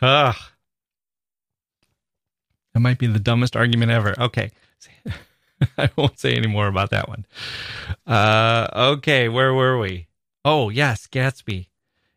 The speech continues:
If you read the book as Gatsby being black and passing for white,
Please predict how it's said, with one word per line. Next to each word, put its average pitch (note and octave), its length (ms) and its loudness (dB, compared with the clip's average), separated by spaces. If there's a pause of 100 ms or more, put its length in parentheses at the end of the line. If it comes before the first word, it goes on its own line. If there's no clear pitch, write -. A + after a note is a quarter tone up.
If A2+ 160 0
you A#2+ 120 0
read E3+ 380 -2
the F3 80 0
book D3 320 0
as A2+ 180 -2
Gatsby B2 540 -2
being B2+ 360 2
black B2 760 -2
and G#2+ 200 2
passing A#2+ 480 0
for G#2+ 220 -6
white, G#2+ 560 -2